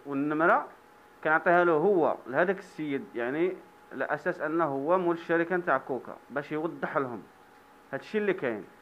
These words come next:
يعني هاد السيد هذا كينصب، وانا ما، انا ما عندي ما نعاود، يعني انا ماشي معاه على اساس خدام. هو كينصب على الناس،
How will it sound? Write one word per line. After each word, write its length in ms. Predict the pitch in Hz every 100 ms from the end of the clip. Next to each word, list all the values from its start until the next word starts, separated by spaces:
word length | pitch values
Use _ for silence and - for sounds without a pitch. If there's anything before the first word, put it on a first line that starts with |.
| - - -
يعني 400 | 120 127 160 226 220 - - - - - - -
هاد 100 | 147
السيد 260 | 143 185 180
هذا 180 | 175 220
كينصب، 460 | 214 175 165 185 - - - - - - - - - - - - -
وانا 300 | 151 180 214
ما، 500 | 208 190 165 120 64 - - - - - -
انا 120 | 175
ما 320 | 196 190 175
عندي 280 | 165 151 156
ما 140 | 202
نعاود، 400 | 196 156 127 104
يعني 360 | 117 131 139 143
انا 200 | 160 170
ماشي 300 | 165 156 160
معاه 160 | 160
على 220 | 170 170 147
اساس 240 | 180 -
خدام. 500 | - 151 117 110 87 - - - - - - - - - -
هو 180 | 135 202
كينصب 420 | 220 214 - 185
على 180 | 165 165
الناس، 480 | 151 143 175 220